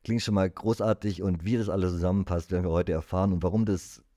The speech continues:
alles sehr obskur klingt, aber sehr relevant für unsere heutige Zeit und unsere Internetkultur und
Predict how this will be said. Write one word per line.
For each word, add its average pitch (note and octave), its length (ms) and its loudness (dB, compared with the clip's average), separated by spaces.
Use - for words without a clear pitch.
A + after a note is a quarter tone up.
alles G#2+ 640 -2
sehr G2+ 240 0
obskur A2+ 540 -2
klingt, G2 280 0
aber F2 180 0
sehr F2 320 2
relevant F2+ 480 0
für - 120 -2
unsere D#2+ 260 -2
heutige E2+ 360 -2
Zeit F2 400 -2
und - 380 -6
unsere D#2+ 260 -4
Internetkultur F2 1000 0
und D#2+ 300 -2